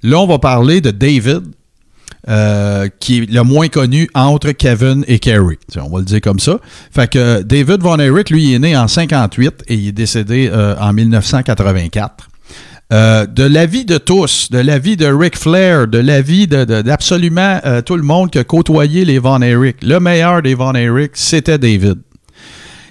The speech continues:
Il y avait pas, euh, le look, euh, là, je suis en train de le montrer aux gens, il y avait pas le look, euh, de rockstar de Kevin pis Kerry.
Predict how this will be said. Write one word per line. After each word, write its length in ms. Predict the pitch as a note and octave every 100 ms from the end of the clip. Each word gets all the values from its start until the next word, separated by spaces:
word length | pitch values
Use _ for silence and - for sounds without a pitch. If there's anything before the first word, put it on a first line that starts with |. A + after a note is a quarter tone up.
| -
Il 60 |
y 40 | B2
avait 240 | C3 C#3
pas, 440 | B2+ G3 G#3+ G3 D3+
euh, 320 | C3+ C3 B2
le 200 | B2 B2
look, 520 | A#2+ C3 D#3+ F#3 -
euh, 160 | C3+ A#2+
là, 80 | B2
je 60 |
suis 80 | B2
en 60 | A2+
train 140 | C3+
de 60 | C3
le 60 |
montrer 260 | A#2+ A2 B2+
aux 80 | A2
gens, 140 | G#2+ D#3+
il 60 |
y 40 | B2+
avait 180 | B2 C3
pas 160 | G#3
le 140 | G3 B2
look, 420 | C3 D3+ E3+ -
euh, 160 | C3 A#2
de 120 | A#2
rockstar 680 | A2 C#3 C3+ - D#3 E3
de 100 | D3+
Kevin 400 | B2 C3 A#2 D3
pis 80 | C#3
Kerry. 560 | - B2 G#2+ A2+ F3+